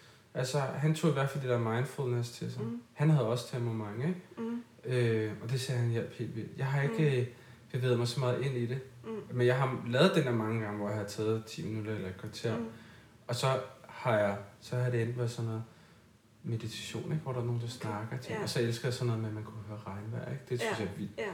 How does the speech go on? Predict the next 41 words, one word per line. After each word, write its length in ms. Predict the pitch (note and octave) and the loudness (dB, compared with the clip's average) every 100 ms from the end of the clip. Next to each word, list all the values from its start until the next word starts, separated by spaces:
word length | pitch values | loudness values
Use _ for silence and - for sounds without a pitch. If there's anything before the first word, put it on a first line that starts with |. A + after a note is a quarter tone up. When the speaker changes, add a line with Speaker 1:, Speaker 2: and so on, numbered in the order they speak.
| - | -6
Speaker 1:
Vi 140 | A#2 A2 | -2 4
har 160 | A#2+ | 6
jo 60 | A#2+ | 6
hver 200 | G#2+ G#2+ | 6 4
vores 260 | G#2+ G#2+ - | 2 -2 -4
ting, 160 | A2 F#2+ | -4 -2
ikke? 120 | - | -2
Men 100 | B2 | 4
Speaker 2:
Ja, 100 | - | 4
Speaker 1:
det 60 | |
Speaker 2:
ja, 60 | F4+ | 4
Speaker 1:
synes 120 | D4 | 4
jeg 60 | C#4+ | 2
Speaker 2:
det 40 | - | 0
er 40 | |
Speaker 1:
er 60 | G#2+ | 0
vildt 100 | C3 | -2
Speaker 2:
det. 80 | - | 0
Speaker 1:
beroligende. 300 | A2+ G#2 A2 - - - | -2 -2 -6 -10 -14 -6
Og 60 | B2+ | -2
det 120 | C3+ | 0
giver 280 | D#3+ D#3 B2 | 4 4 4
noget. 340 | A2+ A2 A#2+ - - - - | 0 0 -2 -4 -14 -20 -4
Og 80 | B2 | 2
nogle 160 | C3 | 4
gange 180 | C3+ C3 | 4 2
så 120 | - | 6
har 120 | D3+ | 6
jeg, 100 | B2+ A#2+ - - | 4 0 -8 -16
så 140 | - C3+ | 0 4
har 60 | |
jeg 100 | A#2+ | 4
prøvet 240 | A#2 A#2 A2+ | 2 -2 -2
sådan, 180 | A#2 A#2 - - A#2 | -4 -6 -12 -8 -8
okay, 180 | C#3+ C3 | -4 -4
skal 200 | A#2+ B2 | -2 -2
vi 60 | C3 | 0
lige 160 | C#3+ | 0
prøve 220 | - C#3+ C3 | 2 2 2
at 60 | |
sådan, 260 | B2+ C3 | 2 0